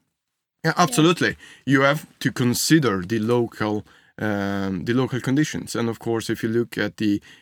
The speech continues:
Speaker 1: uh, area where we are today in Northern Europe, we have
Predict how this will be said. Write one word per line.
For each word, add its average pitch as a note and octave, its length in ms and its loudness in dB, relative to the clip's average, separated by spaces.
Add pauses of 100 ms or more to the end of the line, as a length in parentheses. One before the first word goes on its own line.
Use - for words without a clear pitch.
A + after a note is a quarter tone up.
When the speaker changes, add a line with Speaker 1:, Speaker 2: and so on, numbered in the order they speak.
(180)
Speaker 1:
uh, G#2 200 -2
area C#3 440 2
where A#2 280 0
we C3 240 0
are F3 120 0
today G#2+ 480 0
in G#2+ 320 -4
Northern A2 420 -4
Europe, C#3 420 -4
we A#2 200 -2
have G#2 240 -2